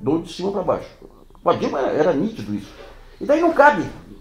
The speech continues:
Eu participei de alguns eventos aqui, eu fui no lançamento do livro do, é, do Trevisan,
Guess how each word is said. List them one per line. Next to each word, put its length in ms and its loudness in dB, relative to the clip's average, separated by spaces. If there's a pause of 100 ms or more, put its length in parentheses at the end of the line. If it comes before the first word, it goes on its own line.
(960)
Eu 100 0
participei 440 0
de 60 8
alguns 360 4
eventos 560 0
aqui, 240 -4
eu 100 4
fui 160 -4
no 160 0
lançamento 400 -4
do 80 -8
livro 300 -6
do, 340 -8 (1000)
é, 260 -10
do 120 -10
Trevisan, 520 -4